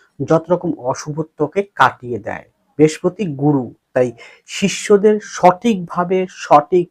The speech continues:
পথপ্রদর্শকের মাধ্যম দিয়ে শিষ্য বা ছাত্ররা ভালোভাবে জীবনযাপন করে, করতে পারে, সুখে থাকতে পারে, তার পথ তিনি দেখান। বৃহস্পতি ডাইরেক্ট ভোগী প্ল্যানেট নয়, কিন্তু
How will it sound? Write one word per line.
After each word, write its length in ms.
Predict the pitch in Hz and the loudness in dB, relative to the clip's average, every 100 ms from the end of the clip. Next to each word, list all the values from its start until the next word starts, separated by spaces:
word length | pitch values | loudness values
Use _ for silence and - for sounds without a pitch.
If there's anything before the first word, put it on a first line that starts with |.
| _ | _
পথপ্রদর্শকের 960 | 127 131 165 160 156 165 - 151 156 131 107 | 0 2 -2 -2 -4 -4 -4 -2 0 0 -2
মাধ্যম 500 | 101 - - 175 165 | -6 -6 -4 -2 -2
দিয়ে 360 | 160 160 160 160 - - - - - | -2 -2 -2 -6 -18 -20 -20 -20 -16
শিষ্য 500 | - 202 - - 190 | -4 -2 -2 0 2
বা 380 | 269 127 113 - | 4 4 2 0
ছাত্ররা 640 | - 147 - 165 131 104 - _ _ _ _ _ - | 0 0 4 4 4 2 -4 _ _ _ _ _ -18
ভালোভাবে 520 | - 151 196 190 196 | 0 6 8 8 4
জীবনযাপন 640 | 151 147 170 170 160 160 160 | 2 2 2 0 -2 -2 0
করে, 320 | 160 156 156 - _ _ _ - | 0 0 -2 -10 _ _ _ 0
করতে 320 | 214 - 208 | 2 4 2
পারে, 320 | - 156 160 | 6 6 6
সুখে 440 | 156 - - - 208 | 0 -8 -10 -6 -2
থাকতে 400 | 185 - - 165 | 0 -2 -4 0
পারে, 300 | 147 135 135 | 0 0 -2
তার 220 | - 120 - | 0 0 2
পথ 220 | 135 143 | 4 4
তিনি 320 | - _ 139 117 | 2 _ -8 -6
দেখান। 480 | 107 - 110 95 - _ 156 | -6 -6 -10 -10 -20 _ 0
বৃহস্পতি 600 | 170 - 196 196 202 202 _ _ _ _ _ _ - | 0 0 -4 -2 -6 -6 _ _ _ _ _ _ -4
ডাইরেক্ট 560 | 135 147 175 165 131 - | 4 6 6 2 -6 2
ভোগী 340 | 151 151 185 | 4 4 0
প্ল্যানেট 460 | 190 151 139 143 143 139 | 0 2 2 2 -4 -2
নয়, 320 | 135 135 113 - | 0 0 -2 -2
কিন্তু 240 | 180 175 | -2 -2